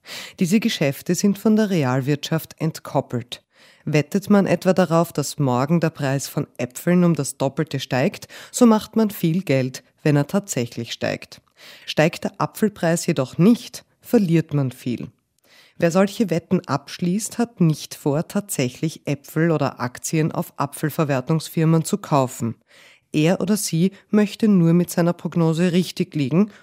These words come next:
und gewinnen. Der Vorteil dieser Wetten ist, dass die Gewinne nicht abhängig von der allgemeinen Wirtschaftslage sind. Denn es kann natürlich auch auf das Fallen von Preisen gesetzt werden. Immer wieder wird die Finanzwelt von kleineren oder größeren Schockwellen erschüttert,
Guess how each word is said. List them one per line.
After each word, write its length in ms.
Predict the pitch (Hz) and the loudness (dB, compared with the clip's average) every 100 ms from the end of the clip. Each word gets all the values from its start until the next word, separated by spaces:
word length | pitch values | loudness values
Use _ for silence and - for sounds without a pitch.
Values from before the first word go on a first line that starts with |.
| _ | _
und 220 | - - | -6 -6
gewinnen. 520 | - 170 156 117 90 123 _ _ _ - - | -4 2 2 0 -6 -14 _ _ _ -20 -6
Der 80 | 175 | -6
Vorteil 480 | - 165 233 202 180 | 0 2 2 2 0
dieser 240 | 156 156 | 2 0
Wetten 320 | 127 120 151 | 0 -2 -2
ist, 180 | 202 202 | 0 0
dass 140 | 226 - | -2 -2
die 100 | 190 | -2
Gewinne 380 | 165 165 170 | 0 2 4
nicht 380 | 180 180 - - | 4 4 0 -6
abhängig 500 | 143 - 147 170 175 | -8 -4 -4 -4 -4
von 140 | 202 196 | -2 -2
der 180 | - | -2
allgemeinen 600 | 139 139 151 151 143 165 147 | -4 -2 -2 0 2 2 2
Wirtschaftslage 760 | 147 - 147 - 131 120 143 | 0 -2 -8 -8 -6 -6 -6
sind. 400 | - 131 - - _ - - | -4 -4 -4 -12 _ -8 0
Denn 140 | 180 | 2
es 140 | 185 | 2
kann 220 | - 147 143 | -2 0 0
natürlich 520 | 151 - 175 180 175 | 0 0 0 0 -4
auch 140 | - | -6
auf 120 | 190 | -6
das 200 | 214 - | -6 -8
Fallen 420 | - 147 127 156 156 | -2 0 2 0 0
von 220 | 175 160 | 0 -2
Preisen 420 | 156 135 131 151 | -2 0 0 -2
gesetzt 460 | 139 139 127 - 131 | -2 -4 -6 -6 -6
werden. 320 | 120 - - _ _ - - - _ | -4 -6 -10 _ _ -20 -20 -20 _
Immer 320 | 202 214 233 | 4 6 6
wieder 300 | 165 175 220 | 4 0 0
wird 160 | 196 202 | 0 -4
die 60 | 202 | -4
Finanzwelt 680 | 185 143 139 - 175 202 202 | -2 -2 -2 -4 -4 -4 -4
von 240 | 196 - | -4 -4
kleineren 560 | - 143 151 175 196 208 | -2 0 2 2 4 2
oder 160 | 208 | 2
größeren 580 | 202 143 139 - 185 180 | -2 -4 -4 -4 -2 -2
Schockwellen 600 | - 156 - 143 139 139 | -2 -4 -2 -4 -2 -2
erschüttert, 560 | 143 - 143 - - | -4 -4 -4 -6 -10